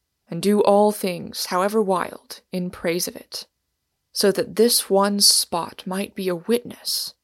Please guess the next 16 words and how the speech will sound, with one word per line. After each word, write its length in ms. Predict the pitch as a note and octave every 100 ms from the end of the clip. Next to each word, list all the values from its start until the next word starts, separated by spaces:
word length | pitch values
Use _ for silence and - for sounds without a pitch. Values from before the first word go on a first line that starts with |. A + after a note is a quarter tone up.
| _ -
against 480 | D#3+ F#3+ G#3 - -
all 240 | F3 G3 G#3
the 140 | G3+
infinities 760 | F3+ - G#3 G3 F#3+ F#3+ F#3+ E3+
and 140 | D#3+
the 60 | D3+
sophistries 960 | - F3 - E3+ - D#3+ E3 F3+ - _ _ _ _ -
that 240 | F#3+ -
paradise 960 | - G#3 G3 E3+ E3+ G3 - - - -
is 160 | - F3+
somewhere 880 | - - G#3 F3+ - - - _ _ _ _ -
and 200 | E3+ G3
not 440 | G#3+ - - - _
anywhere, 680 | F#3 F3+ E3+ - - - _ _ _ _ _ _ _ -
is 160 | E3+
something 880 | - G#3+ G#3 G#3 - A3+ F3+ - -